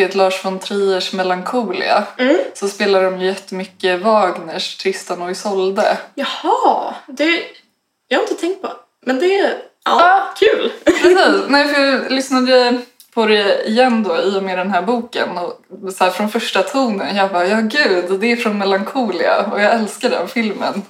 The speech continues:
Speaker 1: Eh, så det är verkligen som,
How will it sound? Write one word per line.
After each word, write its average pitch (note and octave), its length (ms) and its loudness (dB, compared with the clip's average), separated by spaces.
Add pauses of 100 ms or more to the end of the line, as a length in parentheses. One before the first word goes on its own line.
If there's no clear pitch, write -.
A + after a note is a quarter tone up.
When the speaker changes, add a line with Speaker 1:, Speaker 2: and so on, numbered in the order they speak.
(200)
Speaker 1:
Eh, F#3+ 340 -2
så - 220 -14
det A3 80 -4
är G#3+ 260 0
verkligen G#3 500 -2
som, F3+ 540 -8